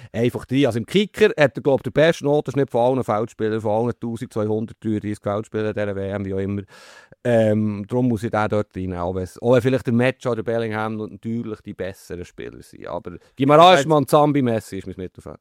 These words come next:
Speaker 2: Ich habe jetzt die Augen zugedrückt beim Metscher, vor allem, weil auch die ersten zwei Spiele wirklich gut gewesen sind, sehr gut gewesen sind. Ähm, jetzt gegen Ecuador nicht so, aber das ist die ganze Mannschaft nicht gelaufen. Und bei Bellingham, der ist einfach der auffälligste für den Engländer immer.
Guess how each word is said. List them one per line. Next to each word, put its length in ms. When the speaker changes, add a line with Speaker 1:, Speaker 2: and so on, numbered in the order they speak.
Speaker 2:
Ich 120
habe 100
jetzt 180
die 60
Augen 260
zugedrückt 480
beim 320
Metscher, 380
vor 140
allem, 140
weil 120
auch 80
die 140
ersten 240
zwei 180
Spiele 220
wirklich 240
gut 180
gewesen 160
sind, 240
sehr 220
gut 180
gewesen 160
sind. 300
Ähm, 200
jetzt 220
gegen 380
Ecuador 440
nicht 220
so, 180
aber 180
das 100
ist 100
die 40
ganze 260
Mannschaft 280
nicht 120
gelaufen. 300
Und 60
bei 120
Bellingham, 440
der 120
ist 80
einfach 140
der 120
auffälligste 460
für 60
den 100
Engländer 480
immer. 320